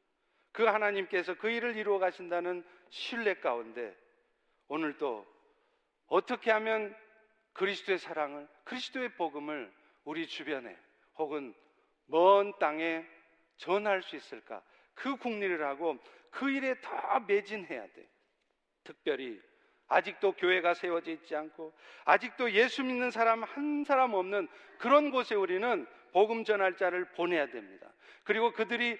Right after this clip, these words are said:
그 일을 열심히 할 수 있도록 기도하고 물질로 후원해야 되는 거예요. 그러면 언젠가 하나님의 때 우리의 기도와 헌신을 통해서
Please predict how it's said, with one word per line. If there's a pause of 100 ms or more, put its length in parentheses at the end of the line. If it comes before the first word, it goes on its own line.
(200)
그
일을
열심히
할
수
있도록
기도하고 (220)
물질로 (180)
후원해야
되는
거예요.
그러면
언젠가 (260)
하나님의
때 (520)
우리의
기도와
헌신을
통해서